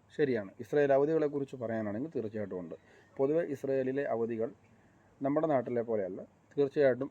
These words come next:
അവധികളാണെങ്കിൽ അവധികൾ തന്നെയാണ്. ശബാത്താണ്, ശബാത്ത് തന്നെയാണ്. അതുപോലെ തന്നെ ഹനൂക്ക പോലുള്ള അല്ലെങ്കിൽ ഇവരുടെ നോയമ്പുകൾ, തോറയിലെ നിയമപ്രകാരമുള്ള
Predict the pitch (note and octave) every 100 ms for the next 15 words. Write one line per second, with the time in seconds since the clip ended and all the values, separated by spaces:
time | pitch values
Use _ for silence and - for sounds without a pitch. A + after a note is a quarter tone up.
0 | C3 A2+ A#2+ B2 A2+ A2 D3 F#3 G#2+ A2+
1 | A#2+ B2 A#2 B2+ D3 F2+ - - G#2 C3
2 | C#3+ C3+ E3+ D3+ A2+ A#2+ B2 C3+ B2 C3+
3 | B2 F#2 - G#2+ B2+ C3+ B2+ B2 A2 A#2
4 | C3+ C3+ C#3 B2 A#2 A2 G#2 G#2+ A#2 C3+
5 | B2 A#2+ B2+ A#2 B2+ C#3 C3+ G#2 - -
6 | - - - - - B2+ C3 C#3+ C#3+ C3
7 | C3 C3 C#3 C3+ C3 B2